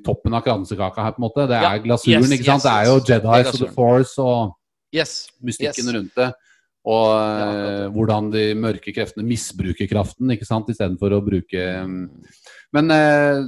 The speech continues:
Speaker 1: så, så der klarer de også å, å drysse inn enda mer backstory og, ehm,
Speaker 2: Mm.
Speaker 1: historie. Så, ikke sant?
Speaker 2: Husker du,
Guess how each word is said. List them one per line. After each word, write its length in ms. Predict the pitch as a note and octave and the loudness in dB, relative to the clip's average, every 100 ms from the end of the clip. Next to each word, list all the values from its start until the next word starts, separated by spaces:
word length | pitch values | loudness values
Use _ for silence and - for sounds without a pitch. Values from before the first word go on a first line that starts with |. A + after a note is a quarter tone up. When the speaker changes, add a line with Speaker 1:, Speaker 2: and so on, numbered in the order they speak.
| A#2 | -8
Speaker 1:
så, 180 | - D#3 | -8 -6
så 80 | D#3 | 2
der 140 | D3 | 2
klarer 200 | D3 C#3 | 4 4
de 40 | A#2+ | 4
også 160 | A#2 D3 | 2 2
å, 580 | C3+ C3+ C3+ C3+ C3 - | 4 4 4 4 2 0
å 140 | D3 | 0
drysse 420 | F#3+ G3 - D#3+ | 2 0 0 -2
inn 400 | C#3 C#3 E3 D3 - | 0 0 0 -4 -6
enda 220 | D3+ A#2+ B2 | -6 -2 0
mer 380 | A#2+ G#2+ A#2+ | 0 2 2
backstory 720 | B2 A2 - - B2 C3+ E3 D#3+ | 2 0 -2 -2 2 2 2 0
og, 440 | C3 B2+ B2+ B2+ | 2 4 6 4
ehm, 760 | B2+ B2 B2 B2 B2 A#2+ B2 A#2 | 2 -2 -4 -4 -4 -6 -8 -10
Speaker 2:
Mm. 240 | A2+ - - - | -12 -16 -20 -10
Speaker 1:
historie. 480 | B2 A#2+ A2 C#3 D3+ _ _ _ _ _ _ _ _ _ | -6 -2 0 0 -2 _ _ _ _ _ _ _ _ _
Så, 140 | - C#3 C#3 C#3 C#3+ C#3+ | 0 4 6 6 4 2
ikke 60 | |
sant? 160 | D#3 D#3 | 2 0
Speaker 2:
Husker 100 | C3+ | -2
du, 680 | G2+ A2+ B2 C3 B2 A#2+ | -4 -4 -2 -4 -6 -8